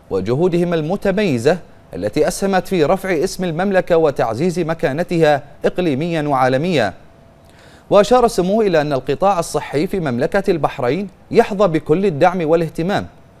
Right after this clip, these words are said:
وأن الحكومة تعمل باستمرار على تحسين جودة الخدمات الصحية والتوسع في توفير المستشفيات والمراكز الصحية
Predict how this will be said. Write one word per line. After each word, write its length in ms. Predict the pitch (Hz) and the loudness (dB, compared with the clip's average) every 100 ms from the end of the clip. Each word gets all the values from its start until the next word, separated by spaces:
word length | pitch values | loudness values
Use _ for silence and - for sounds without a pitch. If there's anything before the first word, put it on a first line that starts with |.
| - - | -18 -10
وأن 200 | 85 131 | -4 -4
الحكومة 460 | 123 156 - 196 | -4 -4 -2 0
تعمل 580 | 180 175 170 214 196 185 | 2 2 2 0 0 0
باستمرار 720 | 160 - - 214 214 127 135 | 0 -4 -2 2 4 4 2
على 200 | 160 156 | 0 0
تحسين 500 | 135 - - 190 185 | 0 -4 -6 -4 0
جودة 360 | 131 165 196 190 196 | 2 2 2 0 0
الخدمات 580 | 156 175 147 131 170 | -2 -2 -4 -4 -4
الصحية 600 | 175 - 185 - 165 135 180 - - - - | -4 -6 -6 -2 0 0 -2 -10 -20 -16 -12
والتوسع 600 | 92 110 147 - 160 160 | -4 2 2 2 0 0
في 140 | 170 | 0
توفير 480 | - 147 113 202 185 | 2 0 2 0 2
المستشفيات 840 | 160 180 - 185 - 147 143 - | 0 -4 -6 -4 2 4 4 2
والمراكز 580 | 180 151 127 156 180 156 | 0 0 0 -2 0 -4
الصحية 600 | 143 156 - 202 202 | -4 -6 -2 2 2